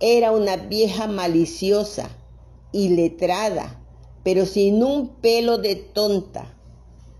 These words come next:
rabiosamente antifeminista. Se la pasaba echando pestes contra las mujeres que iban a la escuela,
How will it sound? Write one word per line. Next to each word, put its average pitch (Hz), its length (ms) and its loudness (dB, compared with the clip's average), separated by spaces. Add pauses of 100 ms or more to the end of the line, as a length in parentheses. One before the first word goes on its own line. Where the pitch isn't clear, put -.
(460)
rabiosamente 233 1300 0
antifeminista. 208 1400 -2 (1300)
Se 208 220 0
la 190 240 0
pasaba 220 480 -2
echando 214 600 -4
pestes 226 500 0
contra 190 340 -2
las 180 240 -4
mujeres 220 560 0
que 202 160 -2
iban 208 320 0
a 190 80 -2
la 175 80 0
escuela, 175 680 -2